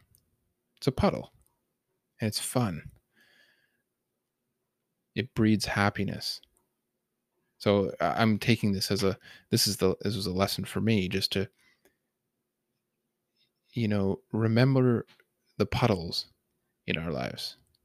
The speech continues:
You know, you know the saying, "You stop and smell the roses"? That's pretty good. Um, but I kinda like this puddle idea.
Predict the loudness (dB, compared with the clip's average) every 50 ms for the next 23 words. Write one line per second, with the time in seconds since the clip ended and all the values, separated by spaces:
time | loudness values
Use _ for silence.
0 | _ _ _ _ _ _ _ _ _ _ _ _ _ _ _ _ -2 0 2 2
1 | 2 2 4 4 4 4 4 2 0 0 -2 -2 -4 -6 -6 -8 -10 -8 -6 -2
2 | 0 0 0 0 -2 -6 -8 -6 -6 -2 -2 0 0 0 0 0 0 0 0 0
3 | 0 0 -2 -2 0 0 0 0 0 -2 -4 -8 -8 _ -20 -20 -20 -20 -20 -20
4 | _ _ _ -4 -2 0 0 0 -2 -4 -8 _ _ _ _ _ _ _ _ _
5 | _ _ _ _ -4 -2 -2 -2 0 0 0 0 -2 -2 -2 -4 -4 -4 -2 -2
6 | 0 0 -2 -4 -6 -8 -8 -10 -10 -10